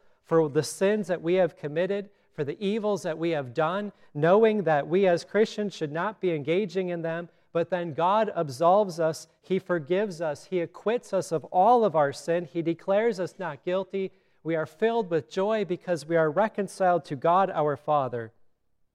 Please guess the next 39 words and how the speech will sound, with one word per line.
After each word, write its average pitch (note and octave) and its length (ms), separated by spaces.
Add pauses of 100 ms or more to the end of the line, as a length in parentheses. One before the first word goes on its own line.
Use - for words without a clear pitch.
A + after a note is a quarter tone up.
(800)
In B2+ 80
our C3+ 120
own D#3+ 180
country, E3 640 (580)
it C#3 120
has D3 220
gone E3+ 300
through F3 420 (420)
the C#3+ 140
sorrow F3+ 560
of C#3 240
wrongly E3+ 460
making D#3+ 440
abortion D3+ 580
the C3+ 120
law D3+ 320
of D3 100
the C3 100
land D3 360
without D#3 340
even C#3 300
legislating E3 680
it, D#3+ 160 (440)
and C3 80
now E3 200
it E3 80
appears F3+ 480
that D#3 140
our C#3+ 100
country E3+ 460
will C#3+ 140
go E3 200
through F3 200
the C#3+ 120
joy D#3 380
of D3 100
striking E3+ 520
that B2+ 200
down. D3+ 360